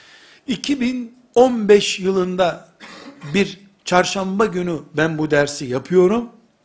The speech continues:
İki bin on beş yılının dünya ajanslarına düşen Müslümanlarla ilgili haberlere dikkat ederek bunu hazırladım.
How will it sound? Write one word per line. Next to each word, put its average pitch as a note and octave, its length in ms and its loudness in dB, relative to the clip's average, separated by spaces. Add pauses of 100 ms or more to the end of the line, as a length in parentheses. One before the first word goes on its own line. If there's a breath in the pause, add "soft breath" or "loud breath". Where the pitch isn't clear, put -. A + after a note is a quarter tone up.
(640 soft breath)
İki G#3+ 260 -6
bin A3+ 120 -2
on A#3 420 -2
beş G#3 320 2
yılının G3 500 -2 (280)
dünya F#3 360 0
ajanslarına F3+ 840 -4
düşen G3+ 480 -6 (520 soft breath)
Müslümanlarla G#3 800 0
ilgili F#3 340 0
haberlere G3+ 680 6
dikkat D3+ 360 -6
ederek A#2+ 400 -6
bunu A2 160 -10
hazırladım. G#2 500 -16